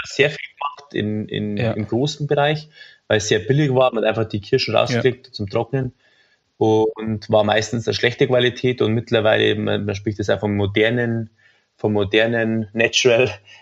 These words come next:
Speaker 1: da wird wirklich halt sehr viel Zeit investiert, dass man wirklich, äh, alles sortiert, weil natürlich beim, man kann so sehr, äh, so, ähm, Schädlinge oder, oder, also Fehler im Kaffee kann man sehr schlecht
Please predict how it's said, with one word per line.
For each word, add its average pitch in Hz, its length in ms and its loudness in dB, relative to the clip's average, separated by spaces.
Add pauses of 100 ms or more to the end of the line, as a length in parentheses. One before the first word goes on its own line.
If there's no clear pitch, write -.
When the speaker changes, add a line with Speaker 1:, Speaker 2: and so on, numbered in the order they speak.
(160)
Speaker 1:
da 110 220 4
wird 110 180 0
wirklich 113 320 0
halt 104 180 0
sehr 113 260 -4
viel 107 280 -2
Zeit 117 240 0
investiert, 113 580 0
dass 104 100 0
man 104 160 -2
wirklich, 113 440 -4 (600)
äh, 107 260 6
alles 110 340 2
sortiert, 123 600 0
weil 107 220 4
natürlich 117 640 -2
beim, 104 580 -2 (400)
man 107 160 -2
kann 110 240 0
so 120 300 0
sehr, 113 440 2
äh, 110 140 4
so, 104 480 0
ähm, 104 540 -6
Schädlinge 117 680 -2 (460)
oder, 104 340 2
oder, 101 440 0 (180)
also 104 160 0
Fehler 123 380 4
im 107 120 0
Kaffee 120 320 2
kann 113 160 0
man 110 120 2
sehr 110 260 2
schlecht - 580 -4